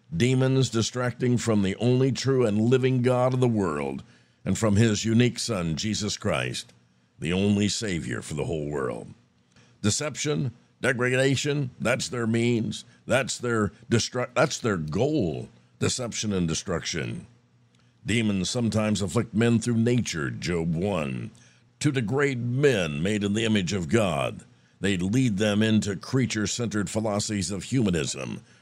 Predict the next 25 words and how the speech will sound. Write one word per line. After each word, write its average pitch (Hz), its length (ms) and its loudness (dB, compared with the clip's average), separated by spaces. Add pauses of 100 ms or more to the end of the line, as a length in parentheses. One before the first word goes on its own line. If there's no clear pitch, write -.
Romans 98 500 0
one. 85 520 -6 (320)
This 113 260 0
leads 107 300 -4
to - 100 -10
perversion 92 640 -2
and 71 160 -8
corruption 107 680 -4
of 69 120 -8
God-given 98 600 -4
powers 90 480 -4
in 82 180 -4 (240)
religion 104 480 0
and 92 200 -4
society 95 760 -2
and, 87 240 -2 (400)
and 117 220 0
sex, - 680 -6 (260)
God's 110 340 2
creation, 85 800 -2 (220)
that 104 120 0
man 95 280 0
is 82 120 -2
so 92 180 -4
perverted. 71 600 -4